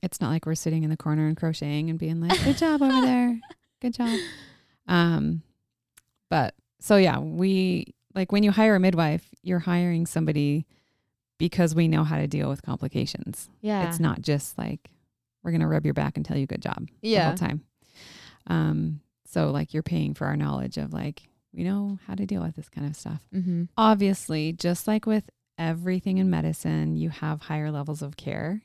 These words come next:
Speaker 1: you know, like, sometimes babies have to transfer in
Speaker 2: Yeah.
Speaker 1: because they need a higher level of care.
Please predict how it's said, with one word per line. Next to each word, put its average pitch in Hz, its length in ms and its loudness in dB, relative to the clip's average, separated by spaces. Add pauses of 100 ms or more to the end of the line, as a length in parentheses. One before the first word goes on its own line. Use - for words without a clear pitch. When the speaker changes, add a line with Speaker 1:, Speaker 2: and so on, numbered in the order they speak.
Speaker 1:
you 180 140 -2
know, 156 180 2
like, 160 280 -2 (540)
sometimes 160 580 2
babies 151 460 -2
have 160 180 -4
to 160 100 -6
transfer 160 440 -2
in 147 320 0 (340)
Speaker 2:
Yeah. 185 180 -4
Speaker 1:
because 160 220 0
they 160 160 2
need 156 180 2
a 160 60 0
higher 156 280 0
level 151 240 -2
of 147 120 -2
care. 147 320 -4